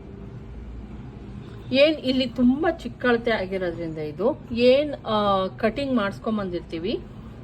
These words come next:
ಮತ್ತೆ ಉದ್ದ ತೋಳು ಕೂಡ ಆಗಿರೋದ್ರಿಂದ ಇಲ್ಲೇ ನಾವು ಕಟಿಂಗನ್ನು ಮಾಡ್ಕೊಬೋದು.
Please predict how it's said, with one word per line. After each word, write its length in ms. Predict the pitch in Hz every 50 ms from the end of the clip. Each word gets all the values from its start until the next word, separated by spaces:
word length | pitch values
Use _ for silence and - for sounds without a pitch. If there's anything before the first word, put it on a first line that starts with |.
| - - - - 247
ಮತ್ತೆ 240 | 247 262 247 339
ಉದ್ದ 280 | 339 302 247 226 196 214
ತೋಳು 280 | 214 208 - 208 190 185
ಕೂಡ 200 | - 202 180 180
ಆಗಿರೋದ್ರಿಂದ 720 | - - 180 175 180 196 180 180 170 165 170 170 180 202 294 370 - - - 254
ಇಲ್ಲೇ 280 | 233 233 233 240 233
ನಾವು 280 | 226 208 196 202 277 349
ಕಟಿಂಗನ್ನು 580 | - - 202 - 208 190 185 185 180 214 285
ಮಾಡ್ಕೊಬೋದು. 760 | 330 269 202 180 - - 185 180 175 170 170 165 170 233 392